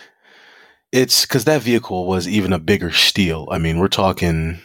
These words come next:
a twenty, th-, that black Jag was a twenty seventeen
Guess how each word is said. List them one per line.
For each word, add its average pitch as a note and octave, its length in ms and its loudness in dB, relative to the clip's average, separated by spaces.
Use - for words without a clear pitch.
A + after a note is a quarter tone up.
a - 80 -6
twenty, F2 800 0
th-, E2 300 -12
that F#2+ 340 2
black F#2+ 440 -2
Jag F2 460 0
was E2+ 200 -4
a D#2+ 80 -6
twenty F#2+ 420 0
seventeen F2 920 -2